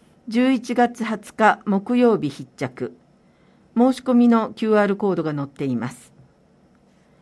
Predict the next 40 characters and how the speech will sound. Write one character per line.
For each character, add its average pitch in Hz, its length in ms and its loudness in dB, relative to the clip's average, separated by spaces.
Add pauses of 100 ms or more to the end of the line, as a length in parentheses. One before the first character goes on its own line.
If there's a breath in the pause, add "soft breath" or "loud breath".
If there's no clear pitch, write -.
(580 soft breath)
介 247 280 2
護 247 140 4
予 233 160 4
防 233 240 4
教 220 280 0
室、 - 440 -14 (160)
ぬ 190 160 -2
か 220 140 -4
た 214 160 -4
地 - 220 -14
区。 - 200 -10 (1000 soft breath)
十 240 260 2
二 254 140 4
月 233 260 -2
二 - 260 -18
日、 202 260 0 (540)
九 220 320 2 (140)
日、 196 280 0 (360)
十 226 300 0
六 233 300 0
日、 190 500 -2 (420)
二 247 200 4
十 190 260 0
三 226 320 0
日 156 260 -6
の 151 240 -4
火 180 160 -4
曜 180 240 0
日、 131 240 -8 (560 soft breath)
十 247 240 0
三 247 260 2
時 226 120 -2
三 226 260 2
十 226 140 0
分 180 320 -6
か 156 120 -6
ら 143 140 -4
十 180 280 -4
五 165 160 -2
時、 120 240 -10